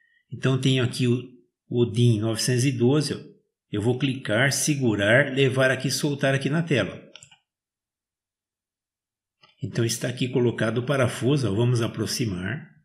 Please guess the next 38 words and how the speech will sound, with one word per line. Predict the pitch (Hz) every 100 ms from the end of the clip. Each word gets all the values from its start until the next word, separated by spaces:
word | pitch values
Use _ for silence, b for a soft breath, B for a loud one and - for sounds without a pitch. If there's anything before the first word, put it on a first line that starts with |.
| _ b b b b -
Está | 110 - 135
aqui | 127 135 143
M | 131 120
quatro | 120 117 117
por | - 143 139
dez, | 101 107 143 120
vamos | 127 135 98
ver | 110 117
no | 139 156
P | 131
D | 104 101
F | 123 120
para | - 135
confirmar. | 123 107 113 95 85 92 143 - - _ _ _ _
Então | - 113 143 135
é | 131
M | 147 135 120
quatro | 110 107 110
por | 147 143
dez, | 104 98 135 -
tá | 117
correto, | - 120 104 101 131 123
vamos | 113 107 98
voltar. | 120 123 107 104 165 - - _ _ _ _ _ _
A | 120
rosca | 117 139 151 - 139
aqui | 123
está | 131 - 123
cosmético, | 120 165 127 113 131 151 - 101
está | - 127
sombreado, | - 127 113 98 98 135 135
é |
isso | 120 -
que |
eu | 123
quero, | - 107 135 139
vou | 147
confirmar. | 147 143 165 165 123 - -